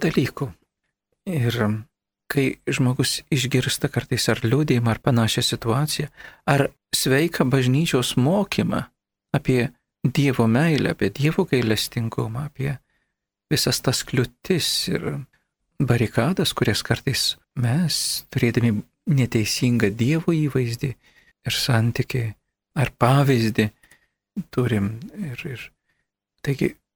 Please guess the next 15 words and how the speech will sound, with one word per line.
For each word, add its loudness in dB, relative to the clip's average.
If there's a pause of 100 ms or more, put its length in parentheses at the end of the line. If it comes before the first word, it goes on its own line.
(800)
iš 0
tikrųjų, 0
kaip 0
svarbu 2
bažnyčioj 0 (200)
pristatyti 0
neiškreiptą, 0
autentišką -4 (500)
Jėzų. -2 (960)
Jėzų, 0
kuris 0
yra 2
gailestingumas 0
ir -14
meilė. -10